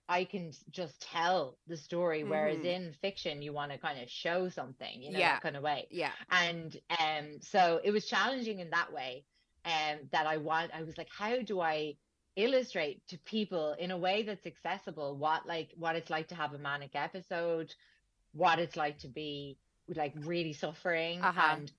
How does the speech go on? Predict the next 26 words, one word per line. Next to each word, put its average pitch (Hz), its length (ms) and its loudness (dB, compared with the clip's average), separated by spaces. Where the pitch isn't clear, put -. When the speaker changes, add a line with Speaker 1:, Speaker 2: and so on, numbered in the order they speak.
Speaker 1:
kinda 151 240 -6
delusional?" 233 1000 0
And 202 180 -4
so, 196 60 -4
Speaker 2:
Mm-hmm. 180 100 -2
Speaker 1:
like, 180 160 -2
all 214 240 2
of 233 100 -4
that 190 220 0
was, 170 120 -12
like, 156 220 -4
a 190 60 -4
definite 190 640 -2
challenge, 151 500 -2
but 175 100 -8
it 180 80 -4
wasn't 208 300 0
a 262 60 -2
challenge 202 480 0
in 170 80 -10
terms 165 340 -8
of, 156 100 -8
like, 143 260 -2
raking 170 440 -2
over 151 340 -2
trauma 160 560 -2